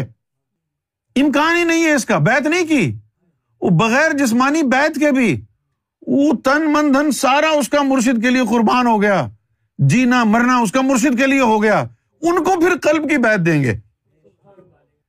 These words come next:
کیوں؟ بھائی بغیر بیعت کے ہی سب کچھ اس نے قربان کر دیا، تن من دھن سب کچھ انہی کا ہو گیا۔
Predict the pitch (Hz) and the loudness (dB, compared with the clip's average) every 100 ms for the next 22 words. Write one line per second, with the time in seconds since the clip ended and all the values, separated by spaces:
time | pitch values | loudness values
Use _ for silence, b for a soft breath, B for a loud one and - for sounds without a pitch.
0 | _ _ _ _ _ _ _ _ _ 151 | _ _ _ _ _ _ _ _ _ -2
1 | 214 247 _ _ _ 180 _ _ _ _ | -2 -6 _ _ _ _ _ _ _ _
2 | _ - 170 151 151 190 185 143 180 175 | _ -2 0 0 0 0 0 0 0 0
3 | 226 226 214 180 233 196 202 226 226 240 | 0 0 -2 -2 -2 -2 0 0 0 0
4 | 254 254 233 247 302 - _ _ _ _ | 0 -2 0 0 -2 -8 _ _ _ _
5 | _ 180 202 190 208 190 208 196 196 170 | _ 0 2 2 2 0 0 0 -2 0
6 | 214 220 226 233 220 208 233 | 2 2 2 2 0 0 -2